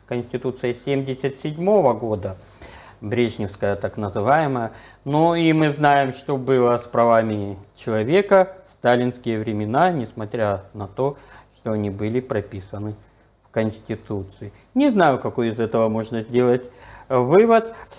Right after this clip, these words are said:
Ну, <laughs> как говорится, ну, есть права, есть обязанности.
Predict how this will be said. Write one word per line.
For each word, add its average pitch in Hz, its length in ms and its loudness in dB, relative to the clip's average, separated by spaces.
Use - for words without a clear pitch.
Ну, 147 560 -8
<laughs> - 680 -10
как 135 240 0
говорится, 143 500 -4
ну, 127 300 -6
есть 143 220 -4
права, 120 300 2
есть 127 440 -6
обязанности. 120 640 -4